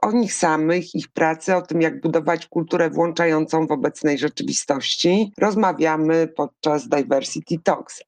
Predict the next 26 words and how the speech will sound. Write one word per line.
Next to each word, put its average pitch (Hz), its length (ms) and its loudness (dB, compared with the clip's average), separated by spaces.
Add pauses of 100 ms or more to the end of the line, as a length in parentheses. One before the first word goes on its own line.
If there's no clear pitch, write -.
Dziś 175 280 -2
naszą 165 380 2
gościnią 147 880 0
jest 202 480 0
Małgorzata 170 680 0
Petru, 151 680 0
ekspertka - 580 -2
do 151 140 -4
spraw 160 320 -2
zarządzania 160 600 0
karierą, 143 840 2
Diversity 170 880 0 (100)
Officer, 151 600 -2
e, 156 260 2
w 135 120 -12
B 165 180 2
N 160 160 -2
P 160 160 0
Paribas 151 800 -2
Bank 156 400 -2
Polska 143 520 -2
S - 300 -2
A. 120 140 2 (840)
Dzień 170 180 2
dobry, 196 280 2
Małgosiu. 156 760 0